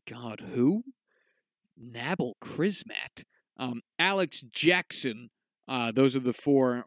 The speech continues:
Who the fuck is Nabal Crismatt? He's still playing. That's like an eighteen seventies name. Uh, fucking Saint Louis Cardinals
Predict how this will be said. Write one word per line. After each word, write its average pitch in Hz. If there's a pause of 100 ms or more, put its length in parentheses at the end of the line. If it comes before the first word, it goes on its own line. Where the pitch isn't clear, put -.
Who 269
the 349
fuck 262
is 160
Nabal 151
Crismatt? -
He's -
still 240
playing. 226
That's 180
like 226
an 139
eighteen 185
seventies 208
name. - (2500)
Uh, 127 (720)
fucking 135 (360)
Saint 170
Louis 170
Cardinals 131